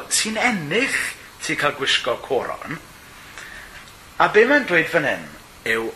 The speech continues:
"Oce, chi'n cael amser anodd ar hyn o bryd. Chi'n cael eich erlyd. Ond yn y diwedd, chi'n mynd i gael coron y bywyd." Hynny yw, nid jyst rhyw goron o ddail, ond y goron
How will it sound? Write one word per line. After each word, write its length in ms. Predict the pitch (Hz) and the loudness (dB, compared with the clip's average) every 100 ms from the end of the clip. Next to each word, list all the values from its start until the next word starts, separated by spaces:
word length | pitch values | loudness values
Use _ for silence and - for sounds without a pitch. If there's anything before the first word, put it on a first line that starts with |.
| - | -8
"Oce, 360 | 92 - 151 | -2 2 2
chi'n 240 | - - 180 | 0 -2 2
cael 160 | 247 | 4
amser 300 | 262 - 240 | 6 6 6
anodd 400 | 226 202 190 185 | 6 4 2 0
ar 140 | 143 - | 0 -2
hyn 100 | 117 | -4
o 60 | 110 | -6
bryd. 340 | - - - - - - - - | -8 -12 -14 -16 -16 -16 -6 -2
Chi'n 160 | 160 | 0
cael 260 | - 190 190 | 4 6 6
eich 140 | - 196 | 6 4
erlyd. 480 | 180 185 147 - - - - - - - - | 2 0 0 -2 -10 -16 -20 -20 -20 -20 -4
Ond 220 | 147 151 | 0 0
yn 320 | - - 214 269 | 2 4 4 6
y 100 | 269 - | 4 2
diwedd, 800 | - 202 220 147 - - - - - - - - - - - | 0 2 2 0 -2 -4 -6 -8 -14 -18 -20 -20 -18 -4 0
chi'n 240 | 156 160 | 0 0
mynd 120 | 139 | 0
i 80 | 123 | -2
gael 260 | 113 117 113 - | 0 0 0 -4
coron 800 | - 185 175 131 95 - 113 120 - - - - - - - - | -2 4 6 4 0 -6 -6 -8 -14 -18 -18 -20 -20 -20 -18 -4
y 80 | - - - | -4 -4 -4
bywyd." 720 | 185 165 143 180 - - - - - - - - - - - | -2 0 4 4 4 -2 -12 -12 -20 -20 -20 -20 -20 -12 -2
Hynny 180 | 185 156 | 2 4
yw, 80 | |
nid 260 | 160 190 196 | 4 4 2
jyst 560 | - - 107 - - 120 | -2 -2 0 2 2 0
rhyw 160 | 120 117 | -2 -4
goron 440 | 131 117 104 104 | -2 0 0 -2
o 100 | 104 | -4
ddail, 500 | 104 - - - 127 143 - - - - - | -6 -6 -6 -2 -2 -2 -10 -14 -14 -16 -12
ond 240 | - 139 151 | 0 2 2
y 40 | |
goron 420 | 147 165 190 208 | 2 6 8 6